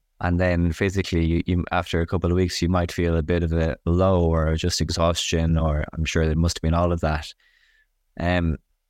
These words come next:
did you feel that you needed to do something else, like, immediately after that? Like, what?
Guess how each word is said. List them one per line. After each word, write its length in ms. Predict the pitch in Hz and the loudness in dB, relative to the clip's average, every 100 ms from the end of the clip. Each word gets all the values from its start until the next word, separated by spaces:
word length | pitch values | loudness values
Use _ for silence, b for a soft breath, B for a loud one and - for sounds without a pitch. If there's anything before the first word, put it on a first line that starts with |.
| _ _ _ _ _ _ | _ _ _ _ _ _
did 140 | - 101 | -4 0
you 100 | 127 | 0
feel 300 | - 113 110 | 0 0 2
that 180 | 95 - | 0 0
you 140 | 92 | 0
needed 260 | 92 101 92 | 2 0 0
to 120 | - | -2
do 180 | 85 95 | 0 0
something 400 | - 98 90 85 | 0 -2 -2 0
else, 320 | 87 101 - | 0 -2 -2
like, 220 | 85 82 | -2 -2
immediately 580 | 76 87 92 95 85 87 | -2 0 0 0 0 0
after 340 | 87 90 - 98 | 0 -2 -2 0
that? 240 | 95 - | 0 -2
Like, 140 | 85 87 | -2 -2
what? 260 | 107 85 | -2 -2